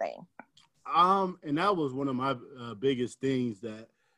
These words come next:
Speaker 2: you know, we have this momentum and whatever that's going, but how long are we gonna sustain it? How long are we gonna keep it moving, you know? And, um, there are certain par-, pockets, you know, uh,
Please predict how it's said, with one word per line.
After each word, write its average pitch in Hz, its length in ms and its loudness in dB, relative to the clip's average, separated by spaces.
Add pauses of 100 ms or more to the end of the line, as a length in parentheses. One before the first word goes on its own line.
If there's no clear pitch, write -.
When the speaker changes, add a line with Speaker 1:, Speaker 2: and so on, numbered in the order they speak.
(120)
Speaker 2:
you 127 80 -2
know, 123 160 0
we 131 200 0
have 131 360 0
this 117 220 -4
momentum 127 600 2
and 117 120 -2
whatever 117 380 0
that's 110 300 -6 (160)
going, 123 420 0 (500)
but 117 140 -2
how 143 200 4
long 139 300 2
are 123 80 2
we 127 160 0
gonna 120 180 -4
sustain 127 480 -4
it? 104 100 -8
How 127 160 0
long 135 280 -2
are 117 80 -2
we 120 160 -2
gonna 117 240 -4
keep 117 240 0
it 107 100 0
moving, 110 520 8
you 117 100 -4
know? 107 280 -6 (440)
And, 117 380 0 (680)
um, 117 460 0 (1000)
there 196 180 12
are 170 60 10
certain 165 340 6
par-, 147 320 6 (140)
pockets, 156 600 4
you 131 120 2
know, 120 260 4
uh, 117 420 -2